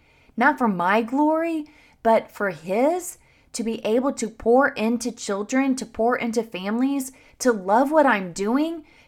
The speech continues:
to not have to feel so boxed in between four walls, between curriculum maps and standards. I don't have to feel oppressed, but I don't know what it is. And trust me, I know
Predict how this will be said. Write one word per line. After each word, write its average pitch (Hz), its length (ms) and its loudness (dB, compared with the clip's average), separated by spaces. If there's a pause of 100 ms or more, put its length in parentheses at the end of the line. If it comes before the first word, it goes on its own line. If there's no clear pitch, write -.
to 254 120 2
not 220 440 2
have 277 200 -2
to 247 80 -2
feel 233 280 -2
so 247 200 -2
boxed 226 640 0
in 262 380 0 (300)
between 220 400 -4
four 233 340 2
walls, 226 640 2 (140)
between 226 540 -4 (280)
curriculum 226 720 0
maps 240 520 2
and 165 180 -10 (240)
standards. 262 840 -2
I 233 100 -4
don't 294 140 -2
have 262 200 -2
to 277 80 -4
feel 233 300 0
oppressed, 254 600 0
but 226 160 4
I 240 140 4
don't 285 180 0
know 269 120 -2
what 254 280 2
it 269 240 -2
is. 294 440 0
And 233 200 -4
trust 269 400 -2
me, 233 340 -2
I 285 280 2
know 254 580 2